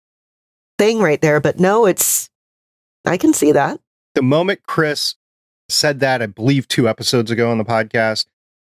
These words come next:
Speaker 2: I was like, "Oh, this makes so much sense." It re-, it made so much sense. And I thought we were gonna go there for the revelation because Miss Minute says at one point in time,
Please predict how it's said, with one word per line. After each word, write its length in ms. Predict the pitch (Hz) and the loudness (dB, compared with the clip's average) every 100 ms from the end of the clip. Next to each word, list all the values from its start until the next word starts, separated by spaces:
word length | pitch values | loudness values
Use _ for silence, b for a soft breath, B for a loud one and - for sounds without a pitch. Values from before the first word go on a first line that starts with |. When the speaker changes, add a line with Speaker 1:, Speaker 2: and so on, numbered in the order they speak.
| - | -4
Speaker 2:
I 160 | 127 | -2
was 200 | 123 107 | 0 -2
like, 260 | 117 104 - | -2 -2 -4
"Oh, 160 | 123 98 | -4 -4
this 220 | 98 - | -4 -4
makes 180 | 104 - | -2 -2
so 100 | 101 | -4
much 180 | 87 - | -4 -6
sense." 360 | - - - _ _ | -6 -12 -16 _ _
It 120 | 147 139 | -4 0
re-, 160 | 165 - | 0 0
it 200 | 156 151 | -2 2
made 580 | 156 165 175 170 147 - _ - | 2 2 2 0 -2 -16 _ -4
so 200 | - 185 | 0 0
much 200 | 180 - | 0 0
sense. 240 | 165 151 | -2 -2
And 140 | 147 | -2
I 100 | 139 | -2
thought 420 | 127 - 151 156 - - | -4 -2 0 0 -6 -4
we 160 | 127 | -2
were 140 | 127 117 | 0 0
gonna 300 | 120 113 110 _ 117 | 0 -2 -6 _ -10
go 280 | 104 131 143 | -2 0 0
there 280 | 135 123 113 | 0 -2 -2
for 180 | - 117 | -4 -2
the 100 | 104 | 0
revelation 760 | 113 104 104 107 107 - 92 - _ _ | 0 -2 -2 0 0 -2 -4 -6 _ _
because 240 | - 143 113 | -4 -4 -2
Miss 180 | 143 156 | -2 0
Minute 300 | 190 165 - | 0 -2 -2
says 400 | 113 104 98 - _ _ - | -2 -2 -6 -10 _ _ -4
at 160 | 120 - _ - | -4 -4 _ -4
one 200 | 131 120 | -2 -2
point 200 | 135 110 | -4 -4
in 60 | |
time, 420 | 110 127 113 107 | -4 -2 -2 -4